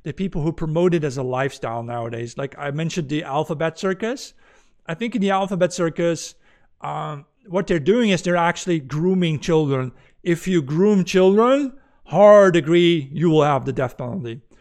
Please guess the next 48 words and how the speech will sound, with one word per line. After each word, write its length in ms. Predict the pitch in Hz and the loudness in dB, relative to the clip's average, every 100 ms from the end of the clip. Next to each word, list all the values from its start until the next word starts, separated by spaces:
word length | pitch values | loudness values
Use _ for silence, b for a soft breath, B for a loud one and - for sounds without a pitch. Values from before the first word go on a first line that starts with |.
| b | b
right? 340 | 165 139 160 156 | -6 -4 -6 -4
But 340 | 156 147 147 _ 170 127 139 _ _ _ 190 - | -4 -4 -8 _ -18 -18 -18 _ _ _ -20 0
just 400 | 226 208 151 131 | 0 2 -4 -4
being 380 | 190 226 208 | 0 2 2
this 220 | 151 147 - | 0 -2 -4
way, 320 | 143 143 - | -2 -2 -4
uh, 300 | - 139 139 | -10 -12 -10
it's 160 | 147 - | -10 -4
not 160 | 202 196 | 0 0
up 160 | 165 | 0
to 60 | 160 | -2
me 120 | 170 | -4
to 80 | 151 | -4
decide 540 | 139 131 170 156 151 135 | -8 -6 -4 -2 -2 -4
why 220 | 143 156 | -2 0
you 140 | 151 | 0
are 120 | 135 | 0
that 200 | 135 127 | -2 -6
way. 340 | 117 127 131 143 b b b _ - | -8 -8 -8 -10 b b b _ -14
I 120 | 139 | -6
don't 120 | 180 | -4
really 220 | 170 170 | -2 -2
know 240 | 151 156 151 | -2 -2 -2
that 220 | 147 131 | -4 -4
much 200 | 139 - | -8 -8
about 400 | 117 160 202 143 | -4 0 0 0
it, 160 | 104 | -6
you 80 | 117 | -12
know? 180 | 117 165 b b b b _ | -10 -10 b b b b _
I 140 | 156 | -2
think 260 | 170 226 226 | 0 -2 -4
it 120 | 180 | -4
may 240 | 143 175 175 | -2 0 0
be 480 | 175 175 175 170 156 - _ _ 165 | 0 -2 -2 -2 -6 -18 _ _ -14
a 40 | |
consequence 680 | - 180 175 170 185 165 147 | -6 -2 -2 -2 -4 -4 -6
of 160 | 131 _ | -12 _
abuse 420 | 143 117 151 190 | -12 -6 -4 -4
that 120 | - 165 | -6 -8
you 80 | |
suffered 400 | 170 - 190 196 | -6 -2 -2 -2
as 120 | 165 143 | -4 -6
a 60 | |
child. 400 | - 147 151 190 | -6 -4 -2 -4
That's 200 | 156 139 | -6 -8
my, 320 | 151 151 147 | -8 -6 -8
my 240 | 135 131 143 | -10 -8 -8
opinion. 520 | 135 143 147 170 180 | -8 -10 -6 -8 -8